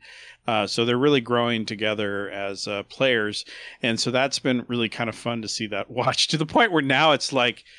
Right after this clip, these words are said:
they're almost becoming, outside of that one instance I just cited,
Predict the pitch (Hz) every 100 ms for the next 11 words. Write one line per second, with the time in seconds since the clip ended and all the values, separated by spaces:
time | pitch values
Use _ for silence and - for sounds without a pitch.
0 | _ - 139 165 220 190 - 127 - 135
1 | 123 117 110 107 _ - 131 170 151 127
2 | 123 147 147 127 120 117 110 107 - 147
3 | 131